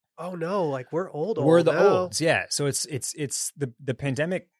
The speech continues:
Speaker 1: didn't let us kind of, like, fade into that next era where the, where Gen Z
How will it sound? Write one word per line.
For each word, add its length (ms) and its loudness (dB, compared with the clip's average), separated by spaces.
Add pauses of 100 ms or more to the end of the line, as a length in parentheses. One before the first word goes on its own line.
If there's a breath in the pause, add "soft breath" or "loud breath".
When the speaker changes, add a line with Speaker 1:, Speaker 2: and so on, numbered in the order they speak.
(340)
Speaker 1:
didn't 360 2
let 180 0
us 220 0
kind 160 -2
of, 100 -8
like, 260 -4 (480)
fade 580 0
into 1040 -6 (760)
that 240 2
next 540 -6
era 520 -2 (760)
where 240 6
the, 160 -2
where 240 -4
Gen 260 -4
Z 220 -10